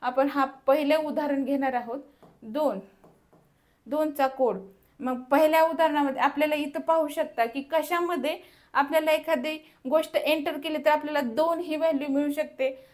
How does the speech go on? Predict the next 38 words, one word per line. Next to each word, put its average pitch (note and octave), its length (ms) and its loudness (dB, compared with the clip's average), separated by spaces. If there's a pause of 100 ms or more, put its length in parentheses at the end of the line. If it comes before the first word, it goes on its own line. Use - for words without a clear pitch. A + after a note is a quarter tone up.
म्हणजे B3+ 200 0
आपल्याला C4+ 420 4
जी, B3 340 -4 (100)
जो C#4+ 140 6
कोड D4+ 300 2
पाहिजे C#4+ 480 0
तिथं D4 200 -4
आपण C#4+ 360 0
एक D4+ 280 -2
हे D4 120 0
एंटर C#4+ 240 2
करतो C4 560 -2 (220)
आणि C4 220 0
जिथं C#4+ 320 2
नाहीये D4+ 280 2
पाहिजे D4 520 0 (320)
तिथं C#4 200 0
आपण C4+ 380 4
झिरो D#4+ 280 2
एंटर C#4+ 400 2
करू B3+ 180 -2
शकतो. B3+ 520 -10 (180)
मग C4 140 -2
तुम्हाला D4 220 2
दोन E4+ 360 0
हा E4 260 0
इथं F4 300 0
दिसतोय, C#4+ 320 -2
मग B3+ 140 -2
आपण B3+ 300 0
इथं C#4+ 320 0
वन D4 220 2
करू D#4 220 2
शकतो, D4 380 -6
मग A#3+ 240 -8
बाकीच्या C#4+ 400 -2
ठिकाणी C#4+ 440 -4
झिरो C4+ 360 -2